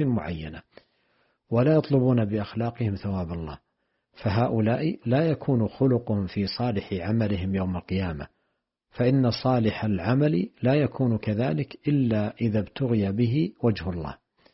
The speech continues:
والآفة الثانية أن يربأ الإنسان بنفسه عن الأخلاق المصطنعة المتكلفة، فنحن في هذا الزمان ابتلينا بشيء من هذا القبيل، حيث التفت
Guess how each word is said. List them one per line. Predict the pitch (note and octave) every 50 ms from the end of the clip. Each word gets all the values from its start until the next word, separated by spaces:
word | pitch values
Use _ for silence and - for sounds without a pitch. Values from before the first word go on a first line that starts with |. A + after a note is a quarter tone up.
| _ _ _ _ _ _ _ _ _ _ -
والآفة | A2+ A#2 - C#3+ D3 C#3+ - C#3+ B2+ -
الثانية | A#2+ A2+ - - B2 B2 C3 D3 D#3+ D#3+ E3
أن | - - B2+ A2+
يربأ | A#2+ C3 C#3 B2+ A2+ A2+ A#2 - A2+
الإنسان | A2+ A2 G#2+ G#2 - - - B2 B2+ B2 A#2
بنفسه | G2 G2+ G#2 A2+ A#2+ A#2 - - C#3+ D3 D3+ D3+ -
عن | - A#2 A2+
الأخلاق | A2+ G2+ G#2+ - - - A2+ A#2+ A#2 - - - G#2 G#2 A2 - -
المصطنعة | A2+ A2 G#2 G2 - - - A#2 A2+ A#2+ A2+ G2+ A#2 A#2+ - C#3+ D3+ D#3+ - - -
المتكلفة، | C3 B2+ B2 A2+ - - G2+ - - A#2 A2 F#2+ E2+ D#2+ - - - - _ _ _ _ _ _ _ _ _ _ _
فنحن | - - A#2+ C3+ B2 A2 C3+ D3+ C3
في | A2 B2+ A#2+ A2+
هذا | A#2+ C3+ A#2+ A2+
الزمان | A2+ G2 F2+ G2 G2 F#2+ F#2+ G2 G2+ A2 - -
ابتلينا | - A#2 G2+ - - - A#2+ A#2+ C#3 D3 C#3+ C3+ C3+ C3+ C#3+ - - _ _ _ _ _ _
بشيء | - G#2 - - C#3+ D#3 C#3
من | B2 A2+ A2 G#2+ F#2+
هذا | F#2 A#2 A#2+ G2+ G#2
القبيل، | F#2+ - - F#2 F#2 G#2+ F2+ D2+ - - _ _ _ _ _ _ _ _ _ -
حيث | - B2+ C3+ B2+ - C3
التفت | A2+ G#2 - C#3+ B2+ - G#2+ G2+ - G#2+ G#2+ A2+